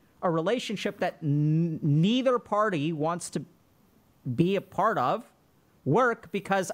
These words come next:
I don't wanna abandon my friend. Right? And technically, she broke up with me.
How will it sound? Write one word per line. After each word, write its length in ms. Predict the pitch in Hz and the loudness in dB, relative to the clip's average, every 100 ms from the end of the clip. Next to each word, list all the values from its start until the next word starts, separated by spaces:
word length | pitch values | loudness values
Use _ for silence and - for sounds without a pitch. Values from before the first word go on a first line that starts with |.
| - | -4
I 220 | 180 208 | -2 0
don't 140 | 214 208 | 0 -2
wanna 200 | 208 208 | -2 -2
abandon 420 | 190 185 185 185 175 | -2 -2 -2 -2 -2
my 100 | 175 | -2
friend. 480 | - 180 131 101 - _ _ _ _ _ _ _ _ _ _ _ _ _ - - - - - - - - - - - _ _ _ _ _ _ - _ _ _ _ | -2 -2 -2 -4 -12 _ _ _ _ _ _ _ _ _ _ _ _ _ -20 -20 -20 -16 -16 -18 -20 -20 -20 -20 -20 _ _ _ _ _ _ -20 _ _ _ _
Right? 280 | 127 139 165 - | -2 -2 -2 -4
And 180 | 180 | -4
technically, 600 | - 240 269 294 214 185 | -2 -2 -2 -6 -4 -4
she 160 | 190 185 | -2 -2
broke 260 | 185 175 180 | -2 -2 -4
up 100 | 147 | -4
with 140 | - | -4
me. 220 | 185 - | -4 -6